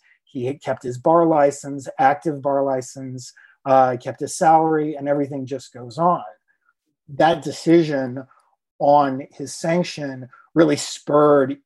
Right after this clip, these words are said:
another big round of complaints about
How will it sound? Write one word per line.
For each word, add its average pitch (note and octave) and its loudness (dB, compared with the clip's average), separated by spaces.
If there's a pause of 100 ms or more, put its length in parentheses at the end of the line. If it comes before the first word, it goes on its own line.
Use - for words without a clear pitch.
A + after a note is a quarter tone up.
another C#3+ 2
big B2+ -4
round C3+ -4
of C3 -16
complaints B2+ -8
about B2 -8